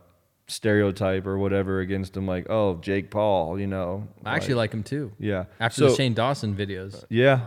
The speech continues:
Speaker 2: I
Speaker 1: that
Speaker 2: li-,
Speaker 1: was sick.
Speaker 2: I watched him
Speaker 1: He
Speaker 2: all.
Speaker 1: talked about the YouTube convention in the Shane Dawson documentary.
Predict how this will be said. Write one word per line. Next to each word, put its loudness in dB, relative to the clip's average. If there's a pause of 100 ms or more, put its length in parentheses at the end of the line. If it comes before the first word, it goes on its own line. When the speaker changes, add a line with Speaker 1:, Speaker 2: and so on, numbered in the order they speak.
(120)
Speaker 2:
I -4
Speaker 1:
that 4
Speaker 2:
li-, 6
Speaker 1:
was 2
sick. 2
Speaker 2:
I -2
watched 2
him -2
Speaker 1:
He 10
Speaker 2:
all. 2
Speaker 1:
talked 10
about 8
the 2
YouTube 2
convention 2
in 4
the 6
Shane 2
Dawson 6
documentary. 0